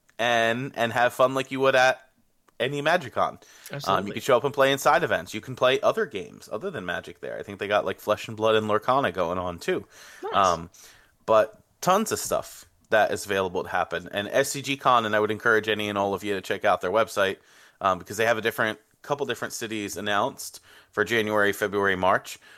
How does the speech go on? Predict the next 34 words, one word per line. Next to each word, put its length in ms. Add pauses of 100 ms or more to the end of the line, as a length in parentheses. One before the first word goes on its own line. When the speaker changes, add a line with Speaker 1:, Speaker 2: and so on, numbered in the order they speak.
(120)
Speaker 1:
March 380 (100)
is 160
in 220
Philadelphia, 960 (1000)
but 140
it 140
is 220
at 320
the 200
Valley 360
Forge 480
Casino, 640 (260)
which 200
is 120
right 200
Speaker 2:
Okay. 160
Speaker 1:
outside 260
the 40
city. 360 (500)
Speaker 2:
Got 80
it. 220
Speaker 1:
Um, 140 (420)
but 360
yeah, 280
they're, 260
they're 160
having 300
an 60
S 160
C 100
G 160
Con 320
there. 340
So 440